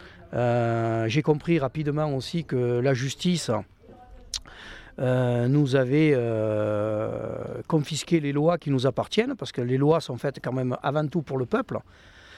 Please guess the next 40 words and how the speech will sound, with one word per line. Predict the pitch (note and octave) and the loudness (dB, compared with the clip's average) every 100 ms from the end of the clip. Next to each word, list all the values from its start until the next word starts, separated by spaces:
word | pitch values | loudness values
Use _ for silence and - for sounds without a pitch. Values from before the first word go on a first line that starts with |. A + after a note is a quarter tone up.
| - - | -20 -6
Et, | A2 A#2 - - | 0 0 0 0
et | A#2+ | 0
ça, | - D#3 D3 B2 | 2 4 4 2
rapidement, | C#3 D3+ C#3+ D#3 | -2 -2 0 0
on, | D3 B2 A#2+ C3+ | 0 -2 -6 -6
on | B2+ | -6
s'aperçoit | C#3 C3 B2 - C#3+ | -6 -6 -4 0 0
lorsqu'on | B2+ - A#2+ | -2 -4 -4
est, | B2+ B2+ A2+ | 0 0 0
on | A2+ - A2+ | -2 -2 -2
est | |
un | B2+ | -2
petit | A#2+ - | -4 -6
peu | B2+ C#3 | -2 0
chahuté | - B2+ B2 F3+ F#3+ | 0 -2 0 0 0
que, | C#3 B2 | -2 -2
ben, | B2 | -2
ces | - | -2
lois, | B2+ D3 C#3 | 2 2 2
on | |
nous | C3 | 0
les | B2+ | 0
confisque | C3+ B2+ C4 C#4 - - - - - - | 0 0 0 -2 -2 -6 -10 -20 -20 -6
au | C3 | -4
titre, | C3 E3+ F3 - | -2 -2 -2 0
euh, | C3 B2 A#2+ A#2+ A#2 | 0 2 2 0 0
on | A2 A2 | 0 -2
va | A2+ | -4
dire, | C3 C#3+ A2+ | -2 -2 -2
d'une, | A2 A#2 B2 | -2 -2 -2
d'un | A2+ A2+ | -2 -2
certain | A2+ - - C#3+ C3 | -2 -2 0 0 0
corporatisme | - B2+ - C3 A#2+ - F3 D3 B2+ A2 A#2+ A#2 | -2 -4 0 0 0 -2 -2 0 0 -2 -4 -6
de | A#2 | -6
personnes | - C3 - F#3 C#3 - - - | -4 -2 0 0 0 -6 -16 -14
qui | - | -8
se, | B2+ D#3+ D3+ - | -4 2 0 0
qui | E3+ | -2
se | - | 0
disent | D3+ F#3+ | 0 0